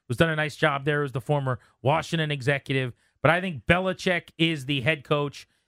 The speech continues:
and in some way the decision maker or co-decision maker in Atlanta.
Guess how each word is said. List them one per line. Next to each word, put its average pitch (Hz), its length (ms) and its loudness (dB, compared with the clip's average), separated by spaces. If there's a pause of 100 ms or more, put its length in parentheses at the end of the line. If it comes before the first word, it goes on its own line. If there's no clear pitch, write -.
and 143 340 0
in 151 140 -2
some 196 300 0
way 156 240 0
the 139 80 -6
decision 143 440 -2
maker 120 440 -4 (360)
or 120 240 -4
co-decision 143 640 -2
maker 131 280 -2
in 123 180 -6
Atlanta. 104 480 -12